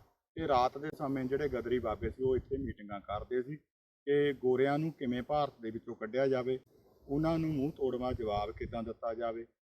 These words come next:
ਤਾਂ ਇਸ ਜਗ੍ਹਾ ਇਹ ਉਹ ਗਦਰੀ ਬਾਬੇ ਸ਼ਹੀਦ ਆਜ਼ਮ ਸਰਦਾਰ ਕਰਤਾਰ ਸਿੰਘ ਸਰਾਭਾ ਅਤੇ ਉਹਨਾਂ ਦੇ ਜਿਹੜੇ ਸਾਥੀ ਸੀ, ਉਹ ਇਸ ਜਗ੍ਹਾ ਦੇ ਉੱਪਰ ਬਕਾਇਦਾ ਆਪਣੇ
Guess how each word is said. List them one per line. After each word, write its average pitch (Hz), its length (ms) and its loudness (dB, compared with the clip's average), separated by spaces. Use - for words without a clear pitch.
ਤਾਂ 135 240 -2
ਇਸ 139 260 -2
ਜਗ੍ਹਾ 131 420 0
ਇਹ 143 180 -2
ਉਹ 156 200 -8
ਗਦਰੀ 120 220 -4
ਬਾਬੇ 113 400 -8
ਸ਼ਹੀਦ 123 300 0
ਆਜ਼ਮ 120 200 0
ਸਰਦਾਰ 113 400 -4
ਕਰਤਾਰ 110 440 -6
ਸਿੰਘ 123 280 -6
ਸਰਾਭਾ 113 420 -6
ਅਤੇ 123 180 -4
ਉਹਨਾਂ 123 300 -2
ਦੇ 113 220 -6
ਜਿਹੜੇ 123 220 0
ਸਾਥੀ 120 460 -6
ਸੀ, 104 200 -10
ਉਹ 139 220 2
ਇਸ 135 220 2
ਜਗ੍ਹਾ 113 320 -4
ਦੇ 123 100 -2
ਉੱਪਰ 113 320 -4
ਬਕਾਇਦਾ 113 500 -2
ਆਪਣੇ 117 340 -6